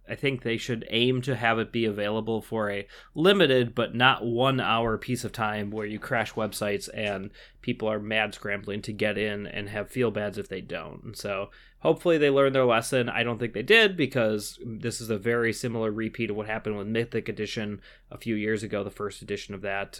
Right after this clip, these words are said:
Um, so hopefully they learned, but I doubt it going forward.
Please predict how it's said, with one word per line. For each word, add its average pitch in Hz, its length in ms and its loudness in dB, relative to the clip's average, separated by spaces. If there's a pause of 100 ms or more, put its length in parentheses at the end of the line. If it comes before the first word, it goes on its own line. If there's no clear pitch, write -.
Um, 92 460 -12 (420)
so 95 340 -6
hopefully 180 460 4
they 156 140 6
learned, 120 400 4
but - 320 -6
I 87 140 -10
doubt 101 420 -8
it 123 260 -8 (160)
going 113 240 -8
forward. 120 420 -8